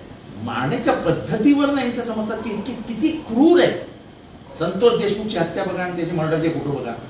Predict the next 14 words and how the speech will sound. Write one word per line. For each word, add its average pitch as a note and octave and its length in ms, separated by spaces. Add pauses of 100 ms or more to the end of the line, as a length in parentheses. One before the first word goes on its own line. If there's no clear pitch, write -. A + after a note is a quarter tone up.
(520)
महादेव E3+ 300
मुंडेच्या G#3+ 720 (380)
ह्याच्यात D#3+ 240
बघा D#3+ 300
आणि D#3+ 140
त्याच्या D#3+ 220
मर्डरचे D3+ 360
फोटो D3+ 360
बघा, B2 180
म्हणजे - 720
यांना D4 160
माणुसकीच D#4+ 500
नाही B3+ 160
हो. - 80